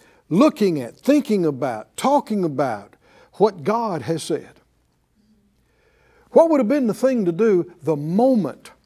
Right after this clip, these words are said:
you see this giant dust cloud in the distance, and you hear the clanging of the armor and the chariots, and you know who it is, and you know where they're going. They're coming straight for you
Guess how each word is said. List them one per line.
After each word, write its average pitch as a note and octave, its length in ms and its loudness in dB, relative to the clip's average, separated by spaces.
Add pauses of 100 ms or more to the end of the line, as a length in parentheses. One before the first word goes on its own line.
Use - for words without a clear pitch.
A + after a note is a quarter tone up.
(320)
you F3 200 -2
see A#3+ 320 -2
this D#3 200 -2
giant E3 960 -2 (600)
dust A#3+ 360 4
cloud D3+ 420 2
in D3 160 0
the C3+ 80 -4
distance, C#3 640 -6 (360)
and E3+ 180 -2
you D#3+ 100 0
hear A3+ 240 2
the D#3+ 100 -2
clanging G3 840 0 (260)
of E3 200 -2
the E3 80 2
armor F3+ 640 0 (200)
and D#3+ 200 -2
the C#3 60 -4
chariots, E3 720 2 (140)
and E3 240 -2
you A3 140 2
know G#3+ 520 4 (200)
who G#3+ 240 2
it E3+ 120 6
is, D#3+ 400 2 (200)
and D#3+ 220 -2
you G#3+ 140 4
know G3 600 4
where F#3+ 220 4
they're G#3+ 200 4
going. G#3 440 2 (760)
They're F#3 140 2
coming F#3+ 360 0
straight A#3 420 2
for B3 180 -2
you B3 440 2